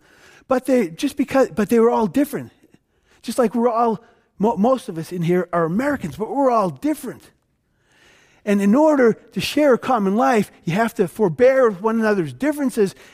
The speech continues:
and really care about one another to go beyond the differences. They shared a common life. And they were a caring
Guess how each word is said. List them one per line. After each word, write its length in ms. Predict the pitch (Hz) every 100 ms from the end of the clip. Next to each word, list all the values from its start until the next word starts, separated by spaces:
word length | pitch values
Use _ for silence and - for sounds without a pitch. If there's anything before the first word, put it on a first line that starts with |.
| -
and 180 | 180 175
really 200 | 220 214
care 320 | - 320 320
about 200 | 294 196
one 140 | 202
another 300 | 196 180 196 - _
to 80 | 190
go 140 | 214
beyond 420 | 202 220 277 311 277
the 80 |
differences. 680 | 190 208 175 147 - 87 - _ _ _ _ _ _ _ _ _ _ _ _ _ _ _ _ _ _ _ _ _
They 80 | -
shared 340 | - 196 214 202
a 40 |
common 480 | - - 180 143 127
life. 420 | 165 95 - _ _ _ _ _ _ _ _ _ _ _ _ _ _ _ _ _ _ _ _ _ _ _ _ _ _ _ _ _ _ _ _ _
And 140 | 165 170
they 140 | 185
were 180 | 202 190
a 100 | -
caring 840 | - - - 262 254 214 151 120